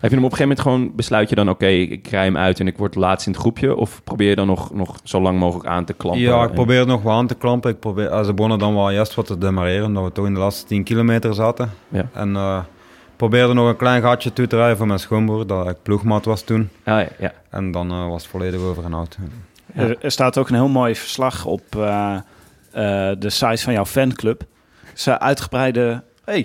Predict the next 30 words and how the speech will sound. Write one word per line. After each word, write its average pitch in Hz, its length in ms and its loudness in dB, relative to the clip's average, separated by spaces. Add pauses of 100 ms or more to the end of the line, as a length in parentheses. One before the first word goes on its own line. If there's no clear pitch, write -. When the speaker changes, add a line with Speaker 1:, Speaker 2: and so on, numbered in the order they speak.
Speaker 1:
Hey, 294 100 -10
Speaker 3:
komt - 60 -6
een 180 140 -2
hondje 220 260 0
lopen. 131 140 4
Speaker 1:
er 135 200 0
komt - 20 -2
Speaker 3:
lopen. 127 100 -2
Speaker 1:
gewoon 214 160 2
een 214 60 4
hond 220 140 2
binnen. 110 320 4
Nou, 127 120 -6
wat 87 80 0
Speaker 3:
Gezellig. 98 220 2
Speaker 1:
leuk 165 120 2
zeg. - 220 -2
Speaker 3:
Hallo. 294 300 -2
<laughs> - 1600 -2
In 131 100 0
de 123 80 2
fietswinkel. 120 560 -2 (120)
Speaker 1:
Ja, 147 180 -2 (240)
leuk. 104 260 0 (300)
Speaker 3:
Eh, 135 260 4
maar 135 220 2
wij 147 120 4
zaten 147 340 0
dat, 139 200 0
eh, 135 80 2